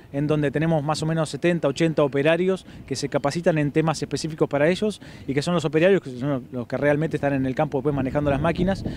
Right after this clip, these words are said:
y en donde nosotros hacemos también mucho hincapié en, en su capacitación.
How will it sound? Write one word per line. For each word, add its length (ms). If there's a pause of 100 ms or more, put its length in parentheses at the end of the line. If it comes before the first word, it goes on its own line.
(260)
y 220
en 220
donde 280
nosotros 280
hacemos 240
también 200
mucho 240
hincapié 260
en, 80
en 140
su 120
capacitación. 540